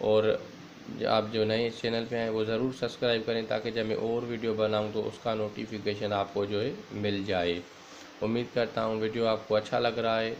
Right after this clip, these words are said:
अच्छा लगा होगा। अगर अच्छा लगा है तो like करें, share करें, ज़्यादा से ज़्यादा share करें, ताकि और दोस्तों तक भी ये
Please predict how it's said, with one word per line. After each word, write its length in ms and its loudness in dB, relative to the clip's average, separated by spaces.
अच्छा 280 0
लगा 260 2
होगा। 420 2
अगर 180 2
अच्छा 240 2
लगा 220 2
है 140 2
तो 100 0
like 280 2
करें, 200 -4
share 320 2
करें, 220 -2
ज़्यादा 300 -2
से 160 -4
ज़्यादा 300 4
share 300 0
करें, 180 0
ताकि 320 -2
और 200 0
दोस्तों 360 0
तक 180 -2
भी 160 -4
ये 140 -2